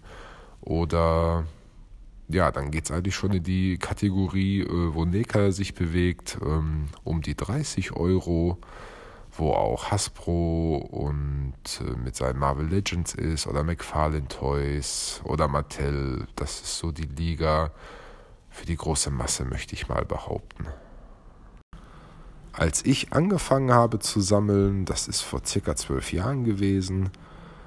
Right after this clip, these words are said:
also ich hatte nicht wirklich vor zu sammeln. Ich bin da jetzt nicht dran gegangen, hab gesagt, so ab jetzt sammle ich Actionfiguren. Ich wollte einfach,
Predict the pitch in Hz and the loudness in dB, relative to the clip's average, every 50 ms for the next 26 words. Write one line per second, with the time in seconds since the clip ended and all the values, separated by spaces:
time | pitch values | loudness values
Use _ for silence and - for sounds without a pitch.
0 | - - - - - - - - - - - - - - - - - 104 101 92 | -20 -20 -20 -20 -20 -20 -18 -12 -8 -8 -4 -4 -2 -2 0 0 2 2 2 2
1 | - - 113 - - 80 - - - 107 123 151 151 - - 113 101 117 117 117 | 2 2 2 2 0 -2 -2 2 4 6 6 6 4 2 0 2 4 6 6 6
2 | 120 117 120 120 123 131 139 - - - - - - - - - - - 80 78 | 6 6 6 4 4 0 -2 -8 -12 -16 -18 -18 -14 -10 -8 -6 -4 -2 0 2
3 | 76 76 - - - 78 - - 90 104 101 101 98 90 90 - - 85 85 76 | 0 0 0 -4 -4 -6 -2 0 0 2 4 4 4 2 2 0 0 -2 -2 -2
4 | - - 62 57 - - 95 92 - 90 82 71 64 - - - - - - - | 0 0 0 0 0 0 0 0 0 0 0 0 -2 -4 -6 -8 -8 -2 0 0
5 | 127 117 - - 101 98 104 104 107 107 110 - - - - - - - - - | 0 0 0 -2 2 4 6 6 6 6 4 0 -6 -10 -12 -12 -14 -14 -16 -16
6 | - - - 85 82 - - 87 90 92 90 - 98 92 92 90 90 90 90 87 | -16 -10 -6 -4 -4 0 4 4 4 6 4 4 4 4 6 6 6 4 4 2
7 | 85 87 - - - - - - - - - - - - - 90 92 - - 95 | 0 -2 -6 -12 -18 -18 -14 -12 -12 -12 -12 -12 -8 -4 -2 -2 -2 0 0 -2
8 | 85 - 80 73 - | 0 -2 -4 -6 -6